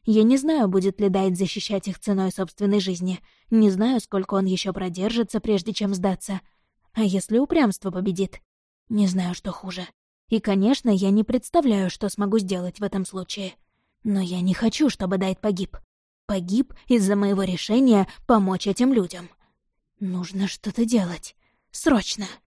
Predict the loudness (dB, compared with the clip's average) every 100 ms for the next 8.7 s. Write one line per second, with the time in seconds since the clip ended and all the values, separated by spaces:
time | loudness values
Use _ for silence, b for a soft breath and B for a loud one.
0 | _ _ _ _ _ _ _ -4 -2 0
1 | -2 0 0 0 2 0 0 -2 0 2
2 | 4 2 0 -4 -2 -2 0 -2 0 2
3 | 2 0 -2 -4 -2 -4 -6 _ 0 2
4 | 2 0 0 -2 -4 -6 -2 -2 -2 -6
5 | -6 -6 -6 -10 -18 _ _ -2 0 0
6 | -2 -2 2 2 2 0 -2 -2 -2 0
7 | 0 0 0 -2 -2 0 2 2 2 2
8 | 0 -2 0 0 -2 -14